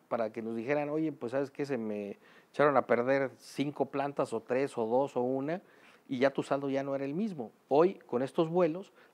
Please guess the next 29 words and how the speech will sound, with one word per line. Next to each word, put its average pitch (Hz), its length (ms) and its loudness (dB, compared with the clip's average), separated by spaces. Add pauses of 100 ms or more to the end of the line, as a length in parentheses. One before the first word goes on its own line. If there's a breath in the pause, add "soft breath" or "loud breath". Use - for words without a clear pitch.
nos 110 140 -2
permite, 113 460 -2
si 101 140 -10
son 160 240 0
diez, 165 400 0 (100)
saber 123 400 2
que - 80 -6
están 117 220 -2
las 113 160 -2
diez, 147 280 -2 (600 soft breath)
porque 113 240 0
la 98 200 0
percepción, 110 500 0
la 120 60 4
agricultura 107 680 -4
de 147 100 0
precisión 131 840 -4
está 127 200 -6
siendo 131 360 -6
verdaderamente 120 720 -2 (560 loud breath)
un, 131 380 -2
una 123 180 -2
herramienta 120 640 -2
innovadora 151 720 2 (460 soft breath)
para 107 220 4
poder 123 560 0
llevar 113 400 0
a 120 100 0
cabo, 127 320 0